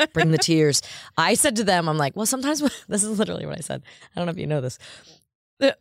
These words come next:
Speaker 2: I was like, "Well, sometimes when I brush my teeth and then I use the cup to rinse, like, a little water gets on my face and it drips down. It looks like a tear. Maybe we could just do that. Like, just put tears on my face." So that's actually what we ended up doing, was putting
Speaker 1: <laughs>
Speaker 2: eye drops on me. So I had to be, what I had to do was I had to climb on the,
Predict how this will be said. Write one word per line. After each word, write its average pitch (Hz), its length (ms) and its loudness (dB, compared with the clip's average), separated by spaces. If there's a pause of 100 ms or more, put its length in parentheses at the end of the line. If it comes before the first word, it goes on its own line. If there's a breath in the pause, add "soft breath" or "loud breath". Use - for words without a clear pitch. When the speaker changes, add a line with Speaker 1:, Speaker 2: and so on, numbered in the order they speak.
(120)
Speaker 2:
I 214 140 4
was 202 240 -4
like, 185 320 0
"Well, 226 160 0
sometimes 285 300 0
when 302 80 0
I 240 40 4
brush 220 200 0
my 196 100 0
teeth 190 520 0
and 185 140 2
then 180 100 2
I 180 60 4
use 180 260 2
the 175 80 -2
cup - 260 -2
to 180 120 -8
rinse, 170 420 -2 (340 loud breath)
like, 185 120 0
a 190 40 2
little 208 200 4
water 220 220 2
gets 202 180 0
on 185 60 0
my 170 100 0
face 170 220 0
and 165 80 -2
it 143 40 -6
drips - 180 -4
down. 180 120 2
It 156 40 -2
looks 196 180 2
like 220 100 -2
a - 40 -6
tear. 139 380 -2
Maybe 190 120 2
we 220 80 4
could 220 80 0
just 214 140 -2
do 196 100 2
that. 226 260 2
Like, 156 120 -4
just 175 160 -10
put - 160 -6
tears 202 220 -6
on 165 60 -4
my 123 80 -6
face." - 400 -8 (280)
So - 100 -6
that's 269 180 4
actually 302 200 2
what 240 100 2
we 226 80 2
ended 208 220 2
up 208 40 2
doing, 220 140 4
was - 100 2
putting 196 200 0
Speaker 1:
<laughs> - 40 -2
Speaker 2:
eye 196 180 2
drops 170 440 0
on 170 240 -6
me. 165 300 -6 (220 loud breath)
So 220 140 2
I 208 80 4
had 233 180 0
to 247 40 0
be, 202 300 2
what 196 100 2
I 190 60 4
had 214 140 2
to 220 60 -2
do 175 200 0
was 160 100 -2
I 165 80 2
had 170 120 0
to 170 60 -6
climb 185 480 2
on 160 340 2
the, 156 120 0